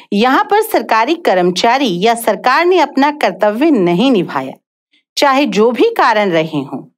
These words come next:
जिसके कारण हाकिम शेख को बहुत नुकसान झेलना पड़ा। अगर हाकिम शेख को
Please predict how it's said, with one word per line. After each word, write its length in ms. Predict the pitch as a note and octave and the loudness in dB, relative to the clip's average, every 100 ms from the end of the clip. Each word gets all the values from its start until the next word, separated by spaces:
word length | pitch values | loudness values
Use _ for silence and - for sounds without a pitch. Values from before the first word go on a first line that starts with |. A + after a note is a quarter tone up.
| _ _ _ - | _ _ _ -8
जिसके 500 | D#3+ A3 A3 F4 F4+ | -2 -2 -2 -2 -2
कारण 560 | F4+ A3+ E3 E3+ D4 F4+ | 0 0 2 2 0 -2
हाकिम 400 | - G#3 G3+ A3+ | -4 -4 -2 -2
शेख 480 | G3+ - C4+ E4+ - - | -2 -2 -2 -2 -4 -2
को 280 | E3+ G#3 - - - | -2 -2 -8 -18 -10
बहुत 460 | F3 E3+ B3+ G#4 G4+ | -4 -2 0 0 0
नुकसान 600 | A3+ G3 - F3+ E3 C#4 | -2 -2 -2 -2 0 -2
झेलना 460 | D4 - F#3 D#3 C#3+ | -2 0 0 0 -4
पड़ा। 300 | - C3 - _ _ _ _ _ _ _ _ - - - - _ | -6 -8 -10 _ _ _ _ _ _ _ _ -20 -20 -20 -20 _
अगर 340 | A#3 C#4 C5 G#4+ | -2 2 2 2
हाकिम 400 | E4 D4 E4+ E4 | 0 0 0 0
शेख 400 | - B3+ G3+ G#3 | 0 0 0 -2
को 320 | D#3+ D#3+ C4 | -2 2 0